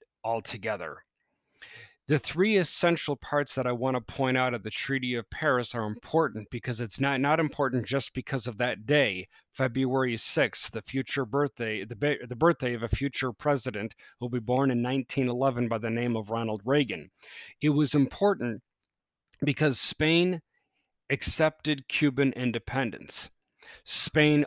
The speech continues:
also ceded Puerto Rico and Guam to the United States. They also had to,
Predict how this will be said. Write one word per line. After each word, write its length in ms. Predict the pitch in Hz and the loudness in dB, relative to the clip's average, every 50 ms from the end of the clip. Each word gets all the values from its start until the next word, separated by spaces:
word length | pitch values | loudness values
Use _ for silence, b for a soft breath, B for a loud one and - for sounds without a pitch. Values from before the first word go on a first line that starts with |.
| - | 0
also 560 | - 147 160 196 208 - - - - 143 117 | 0 2 2 2 2 2 0 -2 -2 -2 -2
ceded 640 | 107 - - - - 135 113 95 85 71 69 - - _ _ _ _ _ _ _ _ _ _ | -2 -2 -4 -2 -2 -2 -2 -4 -6 -10 -14 -16 -20 _ _ _ _ _ _ _ _ _ _
Puerto 320 | - - 147 135 123 120 120 | -4 -2 0 0 0 0 -2
Rico 720 | 117 135 165 180 165 - - 123 92 73 69 - - 98 - _ _ _ _ _ _ _ | 2 2 2 2 2 0 0 0 0 -2 -4 -10 -16 -20 -20 _ _ _ _ _ _ _
and 240 | - 120 123 117 107 | -4 -2 -2 -2 -4
Guam 640 | 98 113 127 156 165 151 117 90 80 52 50 - - _ _ _ _ - | -2 2 2 4 4 4 2 -2 -4 -8 -14 -18 -20 _ _ _ _ -2
to 120 | - 143 | -2 0
the 100 | 127 131 | 2 2
United 440 | 127 123 117 117 113 113 107 95 92 | 2 2 0 0 -2 -4 -6 -6 -6
States. 600 | - - - 110 90 80 85 - - - - - B B B B B B B B B B B B - | -6 -6 -6 -8 -10 -12 -10 -8 -8 -8 -8 -10 B B B B B B B B B B B B 2
They 140 | - 143 135 | 4 6 8
also 400 | 135 139 156 170 - - 175 165 | 8 8 6 6 4 2 2 2
had 300 | 143 131 139 143 135 127 | 2 2 0 0 0 0
to, 80 | 135 | -2